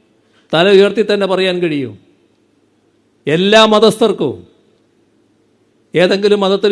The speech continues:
വിശ്വസിക്കാതിരിക്കുന്നുണ്ടെങ്കിൽ അവർക്കും, ഈ മണ്ണിൽ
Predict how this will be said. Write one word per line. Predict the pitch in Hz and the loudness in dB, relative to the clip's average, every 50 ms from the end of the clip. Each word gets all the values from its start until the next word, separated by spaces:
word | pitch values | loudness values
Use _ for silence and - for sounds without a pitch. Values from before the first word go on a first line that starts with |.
| 196 | 0
വിശ്വസിക്കാതിരിക്കുന്നുണ്ടെങ്കിൽ | 185 185 220 208 - 214 185 202 196 202 196 196 196 208 190 196 190 196 190 180 185 180 175 - - - _ - 170 170 | -2 -2 -4 -6 -6 -6 -4 -4 -2 -2 -2 -2 -2 -4 -4 -4 -4 -6 -6 -4 -6 -6 -6 -12 -20 -20 _ -6 -2 0
അവർക്കും, | 190 208 208 202 - 175 131 - - - - _ _ _ _ _ _ _ _ _ _ _ _ _ _ _ _ _ _ _ _ _ - | 2 2 0 0 -2 -4 -4 -6 -10 -18 -20 _ _ _ _ _ _ _ _ _ _ _ _ _ _ _ _ _ _ _ _ _ -4
ഈ | 139 175 190 202 202 202 196 180 - - - _ _ _ _ _ _ _ _ - - | -2 0 0 0 -2 -2 -6 -8 -12 -14 -20 _ _ _ _ _ _ _ _ -10 -4
മണ്ണിൽ | 139 165 185 196 208 208 | -2 0 2 2 2 2